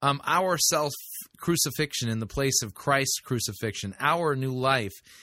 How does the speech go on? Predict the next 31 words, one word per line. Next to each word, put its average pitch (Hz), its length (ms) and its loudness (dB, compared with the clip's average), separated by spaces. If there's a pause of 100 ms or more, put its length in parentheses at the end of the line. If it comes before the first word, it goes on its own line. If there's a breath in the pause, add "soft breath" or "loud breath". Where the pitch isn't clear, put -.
(140 loud breath)
in 127 120 -2
the 120 60 -2
place 139 340 2
of 110 100 -6
his 135 400 2
sinless 139 500 2
life. 98 220 -4 (140)
Our 170 340 4
experience 127 760 0
in 127 140 -2
the 113 80 0
center 120 580 0 (400 loud breath)
in 127 160 -2
the 127 80 -2
place 135 400 0
of 101 100 -6
his. 117 580 0 (480 loud breath)
Our 165 420 4
love 135 340 2
for 123 140 -4
God 131 300 2
in 113 120 -2
the 110 60 -4
place 123 340 0
of 107 100 -6
his 160 540 0
love 123 300 2 (300)
for 120 220 0
us. 117 340 2 (120)
Our 180 480 2
surrender 131 920 2